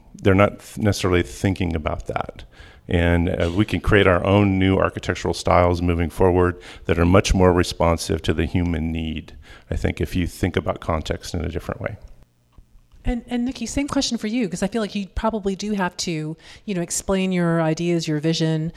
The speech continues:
Speaker 2: probably to elected officials as well. Um, does the message come across easily, or, you know, what do you want them to understand, and is it easy to get that message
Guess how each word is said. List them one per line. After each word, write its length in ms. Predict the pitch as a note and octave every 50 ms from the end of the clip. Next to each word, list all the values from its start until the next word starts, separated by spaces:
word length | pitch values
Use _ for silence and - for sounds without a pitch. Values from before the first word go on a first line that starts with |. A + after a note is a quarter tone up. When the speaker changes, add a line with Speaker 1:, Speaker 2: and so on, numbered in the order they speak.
| - - -
Speaker 2:
probably 300 | - - G#3+ G#3+ G#3 F#3+ -
to 160 | - - F#3+
elected 300 | E3+ E3+ E3 - F3 E3+
officials 400 | E3 - E3 - - E3+ E3 -
as 120 | D#3 D3
well. 480 | - D3 D3+ C#3+ C#3 C3+ C#3 D3 F3 - _ - - - - -
Um, 400 | D#3 D#3 D#3 D3+ D3+ D3+ D#3+ - _ _ _ _ _ _ _ _ - F#3 E3 -
does 160 | - G3 -
the 80 | G3+
message 360 | F#3 F3+ E3+ - - G3 - -
come 100 | G3 F#3+
across 340 | F#3 - F3+ E3+ - - -
easily, 440 | G3 F#3+ F3 E3+ F#3+ F#3 F#3+ G3 G3+
or, 180 | F#3+ D#3+ D#3 D#3+
you 120 | F#3 F#3
know, 80 | F3+ F3
what 180 | E3+ G3 G3+
do 100 | - G#3+
you 60 | G3+
want 180 | F#3 F3+ F3+ F3
them 100 | F3+ E3+
to 40 | E3
understand, 680 | D3 E3 D3+ - - E3+ D#3+ D#3+ D#3+ D#3+ D#3+ D#3 - - _ _ _ -
and 100 | F#3 F3+
is 100 | F3+ E3
it 100 | F#3 F3+
easy 200 | G3 G3 G3 F#3
to 80 | F3 F3
get 140 | - D#3+ -
that 120 | D#3+ D3
message 600 | D#3 D#3 D3+ - - D#3 D3+ - - - - -